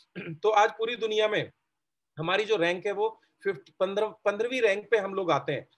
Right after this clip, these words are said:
और दोस्तों हमारा जो पोटेंशियल है, हमारे देश की जो जनसंख्या है और जो future potential है वो टॉप three में हमारा potential आता है,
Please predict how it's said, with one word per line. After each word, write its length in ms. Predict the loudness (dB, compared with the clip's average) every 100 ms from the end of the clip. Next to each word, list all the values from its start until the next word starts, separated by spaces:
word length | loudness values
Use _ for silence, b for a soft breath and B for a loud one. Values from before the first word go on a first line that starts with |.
| _ -4
और 80 |
दोस्तों 380 | -2 -2 -2 -2
हमारा 260 | 0 0 0
जो 120 | 0
पोटेंशियल 540 | -2 -2 -2 -2 0
है, 80 | 0
हमारे 260 | -2 -2 -2
देश 300 | 0 0 0
की 140 | -8
जो 200 | 0 0
जनसंख्या 560 | 0 -4 -4 -6 -2 0
है 260 | 0 -2 _ _
और 100 | -4
जो 260 | 2 2 2
future 240 | -6 0 0
potential 500 | 2 -6 -4 -2 -2
है 160 | -2 _ -2
वो 100 | -2
टॉप 380 | 0 2 2 2
three 120 | -8 -4
में 100 | -2
हमारा 240 | 0 -2
potential 480 | -2 -4 -4 -2 -2
आता 200 | -2 -6
है, 200 | -8